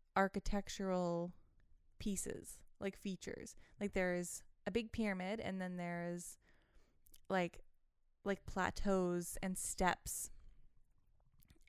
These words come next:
And someone even said it looks like, like, you can point out, like, roads and stuff. Someone has it, like, mapped out. And it looks like, um, someone, <laughs> someone actually said there was, like, a big stadium too,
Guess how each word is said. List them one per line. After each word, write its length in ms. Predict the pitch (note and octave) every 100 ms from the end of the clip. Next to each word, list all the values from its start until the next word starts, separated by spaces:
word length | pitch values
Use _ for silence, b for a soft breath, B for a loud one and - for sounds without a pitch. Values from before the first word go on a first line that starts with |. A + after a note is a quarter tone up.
| F#3
And 440 | F3 F3 F3 E3+
someone 440 | - - G3 F#3+ F3+
even 180 | F3 F3
said 160 | F#3
it 120 | F3 -
looks 320 | F3+ - -
like, 300 | F3 E3+ -
like, 140 | F#3+ F3+
you 80 |
can 140 | - F3
point 260 | - F#3
out, 120 | F3 -
like, 120 | F3
roads 560 | F3 F3 F3 E3 E3 -
and 140 | F#3+
stuff. 360 | - - - - - B B B
Someone 260 | - G3 F#3+
has 160 | F3
it, 60 | F#3+
like, 160 | F3+
mapped 360 | F3 E3+ F3+ -
out. 220 | G3 - - - b b b b b b b b b b -
And 120 | G3
it 80 | F#3
looks 380 | F#3 - - G3
like, 420 | F3+ E3+ - -
um, 640 | F3 E3 E3 F3 F#3+ F#3 - - _ - _ _ _ _ - -
someone, 260 | A3 G3+ -
<laughs> 280 | G#3+ - G#3
someone 240 | G#3+ G3
actually 240 | F#3 - F#3
said 160 | F#3
there 100 | -
was, 80 | F#3
like, 120 | F#3
a 40 | F3+
big 200 | F3 E3+
stadium 640 | - F#3 F3+ F3 - G3
too, 200 | - G3